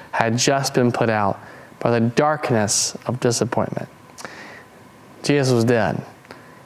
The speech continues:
And, and, and with him were, were all their hopes and all their dreams. Fear gripped his followers. Despair engulfed them. No one really knew what to do next. Some actually hid in rooms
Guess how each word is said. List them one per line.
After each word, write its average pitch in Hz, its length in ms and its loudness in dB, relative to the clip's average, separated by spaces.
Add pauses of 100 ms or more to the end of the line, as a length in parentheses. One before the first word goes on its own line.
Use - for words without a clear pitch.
And, 117 200 2
and, 117 240 0
and 120 220 2
with 143 180 0
him 135 280 2
were, 117 180 2
were 117 140 2
all 131 180 4
their 127 140 2
hopes 131 480 0
and 117 60 2
all 120 120 2
their 113 160 2
dreams. 107 560 0 (460)
Fear 147 240 2
gripped 135 400 2
his - 320 0
followers. 139 680 2
Despair 143 500 2
engulfed 135 480 2
them. 139 240 4
No 156 120 4
one 175 180 2
really 160 180 4
knew 156 160 4
what 139 180 0
to 147 60 4
do 127 140 4
next. 139 340 2
Some 165 220 2
actually 156 340 2
hid 151 200 2
in 131 180 4
rooms 151 440 2